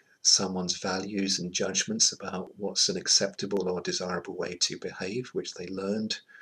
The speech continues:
from the environment they grew up in. But also they can face practical challenges and situations that can make change more or less likely, such as being homeless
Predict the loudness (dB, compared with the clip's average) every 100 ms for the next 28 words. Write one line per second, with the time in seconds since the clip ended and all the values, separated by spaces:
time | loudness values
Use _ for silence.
0 | -16 -10 -8 -6 -6 -6 -4 -2 -4 -6
1 | -8 -4 -6 -4 -4 -6 -8 _ _ _
2 | _ _ _ _ _ _ _ _ -20 _
3 | _ _ _ _ _ 6 6 8 6 6
4 | 4 0 0 0 0 0 -2 0 2 2
5 | 2 0 0 2 2 0 2 0 0 0
6 | 0 0 -2 -2 0 2 2 0 _ -20
7 | -20 -20 _ -8 -4 -2 2 2 2 0
8 | 2 0 0 2 4 4 4 2 2 2
9 | 0 -2 -4 -6 -8 -14 _ _ _ _
10 | _ _ _ _ _ _ _ -6 -4 -2
11 | 0 0 -2 -2 -4 -2 -2 0 6 8
12 | 10 6